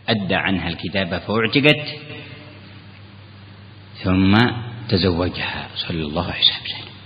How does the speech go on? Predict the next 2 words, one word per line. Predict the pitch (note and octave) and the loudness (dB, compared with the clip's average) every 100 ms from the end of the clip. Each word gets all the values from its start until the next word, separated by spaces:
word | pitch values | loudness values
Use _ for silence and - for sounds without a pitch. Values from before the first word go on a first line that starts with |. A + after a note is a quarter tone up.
| - - - - - - - - - - - - - - - - | -20 -20 -20 -20 -20 -20 -20 -20 -20 -20 -20 -20 -20 -20 -12 0
لما | A#2+ E3+ C3+ A2 | 4 4 4 2
تزوجها | G2+ F2 D#2+ F2 C#3+ D3+ C3+ - | 2 0 0 2 2 2 0 -2